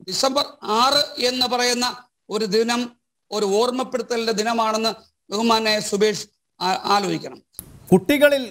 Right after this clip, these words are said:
Speaker 2: കുട്ടികളിൽ അപ്രകാരം badge ധരിപ്പിച്ചതിനെ മാത്രമാണ് താങ്കൾ എതിർക്കുന്നത് അല്ലേ? ഡിസംബർ ആറ് ഒരു ഓർമ്മ ദിനം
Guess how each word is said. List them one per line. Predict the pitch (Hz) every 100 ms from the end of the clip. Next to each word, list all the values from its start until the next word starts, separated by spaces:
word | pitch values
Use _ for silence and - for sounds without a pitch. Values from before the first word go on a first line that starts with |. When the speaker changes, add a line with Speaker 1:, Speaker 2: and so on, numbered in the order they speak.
| -
Speaker 2:
കുട്ടികളിൽ | 214 214 285 302 294
അപ്രകാരം | 247 262 262 254 254 269 214
badge | 226 240 214
ധരിപ്പിച്ചതിനെ | 254 233 226 196 247 240 240 247
മാത്രമാണ് | 226 233 240 247 233 254 -
താങ്കൾ | 233 233 240
എതിർക്കുന്നത് | 220 233 233 190 117 95 - - - 208
അല്ലേ? | 214 113 - - _ 160
ഡിസംബർ | 185 254 262 262 254 -
ആറ് | 226 233 233 254 - 208
ഒരു | 233 240 220
ഓർമ്മ | 202 240 247
ദിനം | 233 233 233